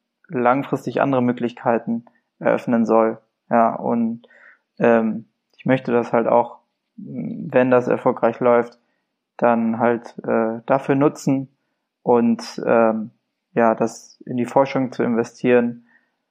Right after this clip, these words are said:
und, äh, ja, neue Sachen zu entwickeln und neue Sachen zu entdecken im medizinischen Bereich, weil ich denke, da ist sehr viel noch möglich. Ähm, ähm, ja, weil,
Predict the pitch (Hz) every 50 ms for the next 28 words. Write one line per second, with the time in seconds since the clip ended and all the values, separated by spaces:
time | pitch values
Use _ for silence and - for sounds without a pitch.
0 | _ _ _ _ - 185 120 113 110 - - - - - - - 117 113 113 110
1 | - - - - - 117 113 113 117 117 123 127 120 135 147 - - 151 - -
2 | 131 123 123 120 131 131 - - 123 113 113 110 113 113 113 107 - 120 123 127
3 | 123 117 117 135 - - 135 - - - - 127 120 - 127 - - 123 117 117
4 | 117 117 123 120 117 - - 143 143 131 - - - 117 117 110 117 117 117 113
5 | - 117 117 113 - 123 123 123 123 110 117 117 117 - - - - - - -
6 | - - - - _ _ _ _ _ _ _ _ _ - 143 - - - - -
7 | 143 156 156 156 - - - 143 139 139 135 127 127 123 120 120 - - 123 127
8 | 147 165 160 165 - - 131 131 127 127 - - - - 127 120 117 113 113 113
9 | 113 113 107 - - _ _ _ _ _ _ _ _ _ _ _ _ _ - -
10 | - - - 120 113 113 113 113 110 110 107 104 107 107 107 107 104 110 117 117
11 | 117 117 113 113